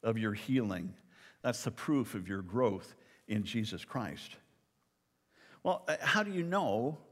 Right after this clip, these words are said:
when you're really getting over that huge pain in your life? I'm not talking about your brother or your sister here. I'm talking about the things that have really hurt us in the past. How do you know you're really getting past those things, through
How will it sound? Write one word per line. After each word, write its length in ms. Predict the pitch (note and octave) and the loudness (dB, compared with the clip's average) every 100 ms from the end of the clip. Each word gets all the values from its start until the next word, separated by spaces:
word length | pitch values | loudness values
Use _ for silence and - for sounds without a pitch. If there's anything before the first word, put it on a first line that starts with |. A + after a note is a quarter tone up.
| _ - - - _ | _ -20 -20 -20 _
when 180 | C3+ C#3+ | 2 4
you're 140 | C#3 | 4
really 680 | C3+ B2+ D3 G3+ G3+ G3 F#3+ | 4 4 2 0 0 2 2
getting 420 | E3+ E3 D#3+ E3 D#3 | 2 6 6 6 2
over 340 | D#3+ D3+ C#3+ | 2 2 2
that 300 | C3+ B2 A#2 | 4 2 0
huge 580 | - - E3 D#3+ C3+ - | -8 -4 -2 0 -2 -6
pain 500 | - D#3+ B2 F2 E2+ | -4 0 0 -2 -8
in 80 | G2 | -4
your 140 | G#2 | -2
life? 580 | G#2 A#2 D2 - - - - _ _ _ _ _ | 0 0 -2 -6 -14 -18 -20 _ _ _ _ _
I'm 80 | - | -6
not 140 | G2 | -6
talking 300 | - A2+ A2+ | 0 0 0
about 240 | A#2+ A#2 - | -4 -4 -4
your 80 | F#2+ | -2
brother 320 | G#2 G2 A2+ | 0 0 -2
or 100 | A2 | -4
your 160 | G2+ | -6
sister 460 | G#2+ - G#2+ - E2 | -8 -8 -8 -8 -10
here. 360 | D#2+ - F#2+ A#2 | -8 -6 -6 -6
I'm 120 | F#2+ | -10
talking 360 | A2 B2+ A#2 A#2 | -6 -4 -4 -4
about 320 | G2 G2 G2+ - - - - | 0 0 0 -10 -20 -20 -6
the 120 | - | -4
things 320 | - B2+ C3 | 2 2 2
that 80 | G2+ | 0
have 160 | G2 | -4
really 400 | F#2 A2+ D#3+ F3+ | -2 0 2 4
hurt 300 | F3 F3+ D#3+ | 4 4 4
us 180 | C#3 A2 | 2 0
in 100 | A#2+ | 0
the 80 | G2+ | 0
past. 560 | - F#2+ D#2+ G#2+ - - - - - - | 0 0 0 -2 -8 -16 -20 -20 -20 -2
How 160 | - D#3+ | 2 4
do 80 | F#3+ | 4
you 100 | F3+ | 2
know 160 | E3 | 2
you're 220 | D#3 B2+ | 2 2
really 480 | A#2 A2+ E3 F3+ F3+ | 2 2 2 4 2
getting 340 | D#3 D#3+ D3+ C#3+ | 4 2 2 -2
past 420 | - D3+ D3+ - | -2 0 0 0
those 260 | G#2+ F#2 | -2 -2
things, 280 | - F#2 F2+ | -2 -4 -4
through 260 | - C3+ | -2 -2